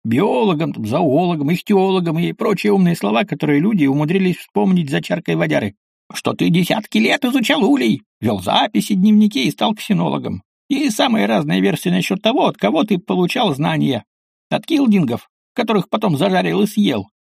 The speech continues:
От внешников, из которых потом сделал заражённых и начал выращивать в них жемчуг. От института, которому в уплату отдавал то правый глаз, то руку, то почку.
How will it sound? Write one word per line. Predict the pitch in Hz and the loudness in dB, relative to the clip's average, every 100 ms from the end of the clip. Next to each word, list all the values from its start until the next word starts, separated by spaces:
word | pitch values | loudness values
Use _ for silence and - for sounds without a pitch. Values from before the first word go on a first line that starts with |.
| _ | _
От | - 107 | -10 -6
внешников, | 117 190 359 - 269 156 113 - _ _ - | 0 2 0 0 -2 -2 -8 -12 _ _ -4
из | 180 | -2
которых | - 214 196 - | 0 0 0 0
потом | 208 185 | 0 2
сделал | 147 196 175 | 2 0 0
заражённых | 175 202 190 190 139 190 | 0 0 0 0 0 0
и | |
начал | 196 - 170 | -2 0 2
выращивать | 185 202 156 170 - | 2 2 0 -2 0
в | 160 | 2
них | 175 | 2
жемчуг. | 135 165 123 - - _ _ _ _ | 0 -2 -4 -8 -14 _ _ _ _
От | - - | -6 0
института, | 190 170 - - 226 214 294 247 - 143 - - | 2 2 0 -4 -2 0 2 0 -2 -4 -6 -4
которому | 214 269 240 185 | -2 2 4 4
в | |
уплату | 294 320 277 269 180 208 | 4 2 0 0 0 0
отдавал | 185 196 214 180 | 0 2 2 0
то | - - | -4 -4
правый | - 240 220 220 | -2 0 0 0
глаз, | 175 190 175 | 2 0 -2
то | - 107 | -4 -2
руку, | 202 214 156 | 0 0 -2
то | 147 113 | -4 -4
почку. | - - - 147 | -4 -4 -4 -6